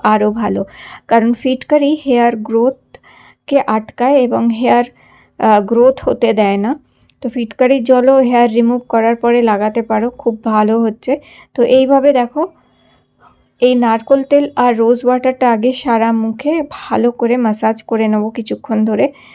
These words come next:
এটা আমার মুখটাকে পরিষ্কারও করবে, মুখকে ক্লিনজও করে দেবে, কারণ নারকোল তেল ন্যাচারাল ক্লিনজার হচ্ছে। এইভাবে ভালো করে কিছুক্ষণ ম্যাসাজ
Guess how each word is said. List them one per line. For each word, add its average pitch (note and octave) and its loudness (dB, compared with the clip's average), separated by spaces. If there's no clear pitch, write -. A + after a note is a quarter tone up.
এটা A#3+ 2
আমার B3 0
মুখটাকে A#3+ -4
পরিষ্কারও A#3+ -2
করবে, A#3 0
মুখকে A3 -4
ক্লিনজও A#3 0
করে A3 -2
দেবে, G#3+ 0
কারণ G#3+ 2
নারকোল G#3+ 0
তেল A#3+ 2
ন্যাচারাল A3+ 0
ক্লিনজার A3 0
হচ্ছে। A3 -4
এইভাবে C4+ 4
ভালো A#3 0
করে A#3+ 2
কিছুক্ষণ B3 -2
ম্যাসাজ B3 0